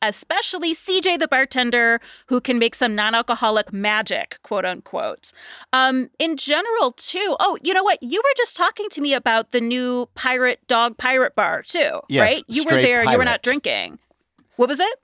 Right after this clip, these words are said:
Speaker 2: Stray Pirate.
Speaker 1: So they also offered you non-alcoholic options as well.
Speaker 2: Yeah, they had their menu of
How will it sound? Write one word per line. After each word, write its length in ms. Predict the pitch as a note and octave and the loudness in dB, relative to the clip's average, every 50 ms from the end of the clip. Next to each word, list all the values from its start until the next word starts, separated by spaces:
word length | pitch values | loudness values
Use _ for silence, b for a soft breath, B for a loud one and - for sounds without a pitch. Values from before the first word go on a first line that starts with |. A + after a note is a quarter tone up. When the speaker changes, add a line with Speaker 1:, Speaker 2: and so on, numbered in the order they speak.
| _ _ | _ _
Speaker 2:
Stray 300 | - - - C#3+ C3 - | -12 -2 0 0 0 2
Pirate. 440 | - A#2 A#2 G#2 F#2 E2+ - - _ _ _ _ _ | 2 2 2 2 2 -2 -6 -10 _ _ _ _ _
Speaker 1:
So 140 | - - D4 | -4 -2 -2
they 180 | A3+ B3+ D#4 F4 | 0 2 2 2
also 280 | F#4 G4+ - - D#4+ C4 | 2 0 2 0 0 2
offered 360 | - B3+ C4+ - C4+ G#3 - | 2 0 0 -2 -4 -4 -4
you 80 | D#4 E4 | -4 -2
non-alcoholic 560 | D#4+ D4 C4+ A#3+ A3+ - B3+ G#3+ G#3 G3+ - | 0 0 0 0 -2 -2 -2 0 0 0 0
options 380 | G3 G3 G3 - G3+ F#3 - | -2 -2 -2 -6 -10 -10 -10
as 120 | F3+ E3 - | -12 -8 -2
well. 380 | G#3 C#4 C#4 - - - - b b b b b b | 0 0 2 0 -2 -4 -10 b b b b b b
Speaker 2:
Yeah, 260 | F#3 F#3+ F3+ C#3+ C3+ | 4 4 4 4 4
they 200 | - - E3 E3+ | 4 2 2 4
had 360 | E3 F3+ F#3 E3 D#3+ C#3+ - - | 4 4 4 4 2 2 -2 -4
their 180 | D3 E3+ D#3+ C#3 | 0 2 2 4
menu 540 | A#2+ A2+ A2 A#2 B2 B2+ C3 C3 C3 C3 A#2 | 4 4 4 4 4 2 2 2 2 0 0
of 400 | A#2 A2+ G#2+ G#2 G2 F#2+ F2+ | 2 2 4 4 2 0 -4